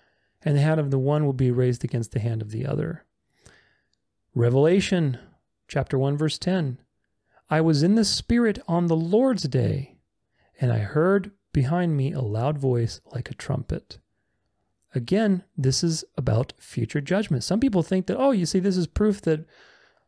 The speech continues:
the apostles were already worshiping on Sunday as the day of rest." No, not true. The Lord's day is referring to the day of the Lord, meaning the day of judgment.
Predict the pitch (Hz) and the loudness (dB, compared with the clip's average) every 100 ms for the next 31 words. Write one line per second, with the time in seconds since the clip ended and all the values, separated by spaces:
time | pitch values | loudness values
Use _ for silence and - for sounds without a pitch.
0 | _ _ _ 165 156 190 202 190 160 170 | _ _ _ -4 0 2 2 2 4 4
1 | 220 240 160 147 143 139 131 120 110 - | 4 4 4 2 0 0 0 0 0 -2
2 | 120 110 - 139 _ _ _ _ _ _ | -2 0 -4 -6 _ _ _ _ _ _
3 | - 123 110 110 113 123 123 107 107 110 | -4 -2 0 -2 -2 0 2 2 0 0
4 | 110 - - - 120 113 107 120 156 _ | -2 -8 -12 -8 -4 -2 0 -2 -4 _
5 | _ _ _ _ - 156 156 202 156 127 | _ _ _ _ -6 -4 -2 0 0 2
6 | 147 247 196 - 160 147 123 113 - - | 2 0 -2 -2 0 0 -2 -6 -12 -18
7 | _ _ _ _ _ _ - 139 127 - | _ _ _ _ _ _ 0 2 2 2
8 | 208 196 147 135 120 110 131 156 120 120 | 2 2 2 0 0 0 2 2 0 0
9 | 107 143 226 143 143 139 135 131 120 - | 0 0 0 -2 0 0 2 0 -4 -8
10 | _ _ _ - 104 156 156 110 156 180 | _ _ _ -4 0 2 0 -2 -2 -2
11 | - - - - | -2 -8 -8 -18